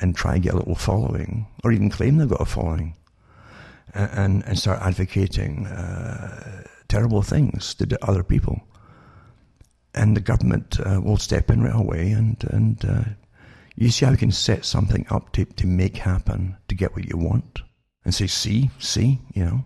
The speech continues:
there you go, see." That's how it's done. In the world of, uh, intelligence agencies, it's all deception. It's deception. That's how you, the work is through deception.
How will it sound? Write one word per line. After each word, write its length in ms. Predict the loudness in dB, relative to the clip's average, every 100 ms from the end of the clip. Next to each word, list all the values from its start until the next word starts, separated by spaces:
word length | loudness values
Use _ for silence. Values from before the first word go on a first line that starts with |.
| -6
there 120 | -2 0
you 160 | 0
go, 280 | 0 0 0
see." 360 | -2 0 0 -2 -12 _ _ _ _ _ _ _ _ _ _ _ _ _ _ _ _ _ -10
That's 160 | -4
how 120 | -4
it's 100 | -4
done. 400 | -2 0 0 0 -6 _ _
In 200 | 2 4
the 60 | 4
world 440 | 4 4 2 0
of, 360 | -2 -4 -4 -12
uh, 60 | -14 -12
intelligence 680 | -4 0 2 2 2 -2 0
agencies, 800 | 0 0 -2 -4 -2 -2 -2 -8 -14 -20 -20 -20 -20 _ _ _ _ _ -20 _ -10 -2
it's 200 | -2 2
all 200 | 2 2
deception. 800 | 2 0 2 0 -2 0 2 0 -6 _ _ _ _ _ _ _ _ _ _ _
It's 160 | -6
deception. 760 | -2 0 2 0 -2 -4 -4 -2
That's 240 | -4 -2
how 140 | 0 2
you, 360 | 2 0 -2 0
the 140 | 0
work 240 | 2 2 0 -10
is 140 | -12 -4
through 180 | 0 0
deception. 760 | 0 -2 -2 -4 -4 -4 -6